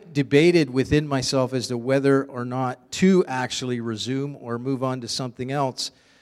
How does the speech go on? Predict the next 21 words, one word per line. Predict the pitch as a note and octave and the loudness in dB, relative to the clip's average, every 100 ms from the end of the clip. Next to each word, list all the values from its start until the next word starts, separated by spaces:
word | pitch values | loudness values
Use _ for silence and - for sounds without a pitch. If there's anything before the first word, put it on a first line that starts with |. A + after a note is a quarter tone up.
| _ | _
But, | C#3+ C3 | -8 -4
you | D3+ | 2
know, | E3+ D#3+ | 4 4
if | D#3+ | 2
we | D#3+ E3 | 0 0
don't | C3 F3+ G3+ G#3+ - E3 | 2 6 6 4 0 2
look | F3 F#3 E3+ | 4 4 2
at | D#3 - | 0 0
this | D3 C#3+ - | -2 -2 -2
final | - D#3+ E3 E3 | 0 2 2 -2
chapter | - - D3 D3+ - B2 A2 A#2+ _ _ _ _ - | -2 0 2 -2 -4 -2 -2 -6 _ _ _ _ -2
in | D3 C#3+ C#3 | -2 0 2
this | C#3 C3 - - - _ _ _ _ _ _ _ _ _ _ _ _ _ | 4 2 0 -2 -6 _ _ _ _ _ _ _ _ _ _ _ _ _
two-page | - G3+ G3 G3 G3 F3+ D#3 C#3 A#2 C#3+ - _ _ - - | 8 10 12 12 10 8 4 2 -4 -6 -10 _ _ -6 4
book, | E3 A#2 - - | 6 6 2 -4
this | C#3 B2+ - | -2 -2 -2
two-page | - D#3+ D#3+ D3 C3 | -2 0 2 2 2
story | - - F3+ E3+ D#3 C3 A#2+ | -2 0 2 6 6 6 4
in | B2 | 2
your | B2+ | 0
Bible, | A2+ B2+ C#3 C3 G2+ G2+ | 2 2 2 0 -4 -8